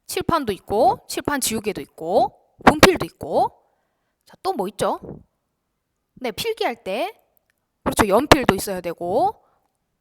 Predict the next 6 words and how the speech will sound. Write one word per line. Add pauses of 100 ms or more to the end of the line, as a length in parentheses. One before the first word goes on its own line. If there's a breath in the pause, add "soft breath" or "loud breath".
지우개도
있어요. (840)
자,
그
다음에
또,